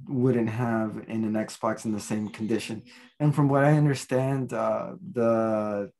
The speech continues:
three sixty was never hacked. It's, like, super solid in its security, which on the one hand is, is good. You know, no one steals your information, but it's bad because y-, you can't do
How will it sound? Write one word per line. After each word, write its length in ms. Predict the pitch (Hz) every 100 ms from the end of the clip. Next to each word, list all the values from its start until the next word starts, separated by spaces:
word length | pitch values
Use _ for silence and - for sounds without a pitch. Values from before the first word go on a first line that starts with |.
| _ -
three 160 | 127
sixty 420 | 120 131 127 -
was 220 | 117 110 110
never 340 | 113 107 104
hacked. 380 | 107 104 - - _
It's, 220 | 107 -
like, 220 | 113 104 -
super 460 | - - 123 113
solid 420 | - 127 110 104
in 100 | 104
its 160 | 101 92
security, 520 | - - 113 - 135 - _ _ _ _ _ _
which 500 | 131 135 120 - - _ _ _ _ -
on 120 | 127
the 80 | 127
one 160 | 135
hand 200 | 135 135
is, 240 | 117 104 -
is 220 | 127 113
good. 640 | 110 123 123 139 156 175 - _ _ _ _ _ _ _ _ _
You 140 | 131
know, 240 | 120 107 113
no 300 | 123 120 117
one 180 | 113 107
steals 280 | - 117
your 80 | 113
information, 600 | 107 110 110 113 143 131 - - - _ _ _
but 140 | 127 120
it's 160 | 117
bad 500 | 117 113 113 123 123
because 520 | 120 110 123 110 104 -
y-, 360 | 113 110 110 117
you 160 | 120
can't 460 | - - 139 151 117
do 460 | 131 127 127 123